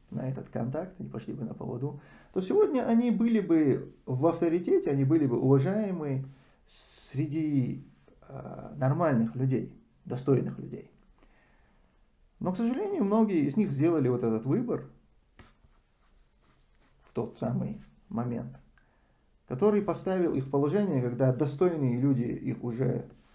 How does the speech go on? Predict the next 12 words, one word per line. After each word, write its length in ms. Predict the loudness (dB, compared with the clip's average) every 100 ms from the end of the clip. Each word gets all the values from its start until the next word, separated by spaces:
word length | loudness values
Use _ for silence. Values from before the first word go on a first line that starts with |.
| -20 -8
не 200 | -2 0
уважают, 640 | 0 -2 -2 -4 -4 -6 -12 -20 _ _ _ _ _ _ _ _ _ _
а, 540 | -10 -6 -4 -4 -4 -6
и 140 | -8 0
они 220 | 0 0
стали, 720 | 0 0 4 2 2 -4 -8 -20 -10
среди 280 | 0 2
этих 200 | 4 0
достойных 380 | -2 0 2 2
людей 220 | 0 -4
стали 280 | -2 -4 -4
чужими, 560 | -4 -4 -2 -2 -4